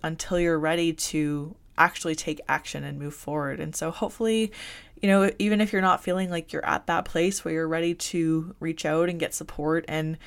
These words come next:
truly dive into healing and recovery, whatever you want to call it, hopefully listening to this and just taking some time to think about it and how much time and energy this is taking up in your life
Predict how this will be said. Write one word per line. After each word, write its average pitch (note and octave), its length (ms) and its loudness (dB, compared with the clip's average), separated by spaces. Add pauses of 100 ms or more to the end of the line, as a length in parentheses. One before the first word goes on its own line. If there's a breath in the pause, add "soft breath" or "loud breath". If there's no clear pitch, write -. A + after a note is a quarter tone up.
(220 loud breath)
truly E3 360 2
dive C#3+ 340 0
into D3+ 880 -2 (200)
healing B3 440 2
and F3+ 100 0
recovery, G3 500 -2
whatever F3+ 460 2
you F3+ 180 -2
want D#3+ 180 -2
to D#3+ 40 -6
call E3 320 -4
it, A3 240 -2 (320 loud breath)
hopefully G3+ 400 -2
listening F3 400 -2
to F#3+ 140 -8
this F3+ 180 -4
and E3 100 -8
just D#3 300 -6 (380 loud breath)
taking F#3 320 -6
some E3 180 -6
time D3 320 -6
to E3 140 -12
think C#3+ 260 -10
about E3 300 -2
it F3+ 200 -4 (380 loud breath)
and E3 140 -6
how D#3+ 260 -2
much - 480 -4 (120)
time D#3 340 -4
and D3+ 160 -4
energy D#3 400 -4
this D#3+ 180 -4
is E3+ 60 -8
taking D3+ 320 -6
up D3 120 -8
in D3+ 80 -8
your D3 120 -8
life D3 340 -4